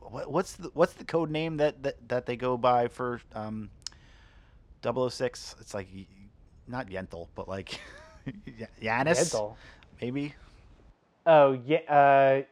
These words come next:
Speaker 2: Yanis. I thought it was, his name was Alec Trevelyan, right?
Speaker 1: It's Alec Trevelyan, but when they, when they're looking for,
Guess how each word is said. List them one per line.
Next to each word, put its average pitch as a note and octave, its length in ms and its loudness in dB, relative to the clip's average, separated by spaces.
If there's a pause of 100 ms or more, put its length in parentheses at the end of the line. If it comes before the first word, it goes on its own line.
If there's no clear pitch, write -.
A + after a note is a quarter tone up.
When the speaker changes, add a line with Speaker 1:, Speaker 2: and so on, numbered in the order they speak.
(300)
Speaker 2:
Yanis. D3 460 0 (400)
I C#3+ 60 -6
thought F3 180 2
it D3 60 -2
was, D3 100 -2
his C#3+ 80 -8
name F3 100 -2
was D3 220 -4
Alec D3 420 4
Trevelyan, A2+ 560 -4
right? A2 80 -6
Speaker 1:
It's E3 140 2
Alec F#3+ 240 8
Trevelyan, C#3+ 420 6
but A2+ 160 -2
when B2+ 160 0
they, C3 120 -4
when A#2+ 260 -6
they're A2+ 180 -2
looking B2+ 380 -6
for, G#2 580 -4